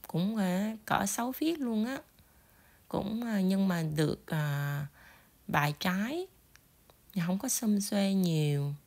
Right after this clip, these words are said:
Còn mấy trái nhỏ li ti li ti thì họ bán, à, một chậu tắc đó là sáu chục đồng. Một chậu.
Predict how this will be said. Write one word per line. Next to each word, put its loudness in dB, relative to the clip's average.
Còn -2
mấy -2
trái -2
nhỏ -2
li 2
ti 0
li 0
ti 0
thì -4
họ -6
bán, 0
à, 0
một -2
chậu -4
tắc -8
đó -4
là -2
sáu -4
chục -8
đồng. -2
Một -6
chậu. -2